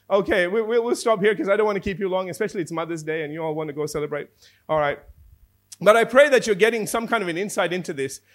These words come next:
that as an heir of God and a joint heir with Jesus Christ, that you have authority. And, uh, uh, you know, there are things that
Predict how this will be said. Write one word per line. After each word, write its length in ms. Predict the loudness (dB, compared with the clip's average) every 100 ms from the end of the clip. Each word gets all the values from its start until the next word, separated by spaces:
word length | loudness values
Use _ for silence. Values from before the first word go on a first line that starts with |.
| _ 0
that 120 | 2
as 140 | 2 0
an 100 | 0
heir 280 | 2 6
of 120 | 4 4
God 200 | 4 4
and 140 | 0
a 60 | -2
joint 320 | 0 0 0
heir 120 | -4
with 120 | -4
Jesus 340 | -2 -2 -2 -8
Christ, 580 | -2 -2 -2 -10 -18 -20 _ _ _ _ _ _ -2
that 220 | -2 -2
you 160 | -2
have 240 | 2 2 0
authority. 680 | 0 2 4 4 0 -8 -14 _ -20 -2
And, 140 | 0 2
uh, 240 | 2 2
uh, 40 |
you 100 | 2
know, 100 | 0
there 160 | 2 2
are 60 | 2
things 340 | -2 -2 0
that 300 | 0 0 -6